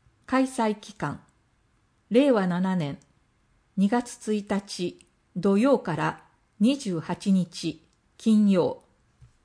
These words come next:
参加費、市商工会会員事業所、五千円。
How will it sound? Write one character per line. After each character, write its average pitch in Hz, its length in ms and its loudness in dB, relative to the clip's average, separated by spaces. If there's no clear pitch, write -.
参 240 280 -2
加 220 140 -2
費、 160 260 -8
市 - 360 -6
商 302 360 2
工 294 260 6
会 160 360 -4
会 254 460 2
員 240 160 0
事 185 180 -2
業 190 220 2
所、 - 320 0
五 180 100 0
千 185 380 0
円。 165 200 -2